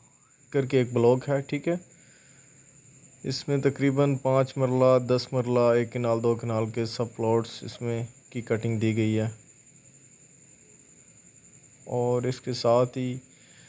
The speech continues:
मरीना ऑर्चर्ड और उसके साथ मरीना लेक साइड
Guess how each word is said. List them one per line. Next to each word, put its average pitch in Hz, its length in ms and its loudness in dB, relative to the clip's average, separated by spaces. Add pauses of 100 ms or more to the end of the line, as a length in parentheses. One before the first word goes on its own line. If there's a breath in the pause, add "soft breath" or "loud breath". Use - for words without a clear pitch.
(220 loud breath)
मरीना 127 380 4
ऑर्चर्ड 139 560 2 (580 loud breath)
और 120 420 -2
उसके 127 240 -4
साथ 123 360 2
मरीना 120 420 2
लेक 117 260 0
साइड 139 560 0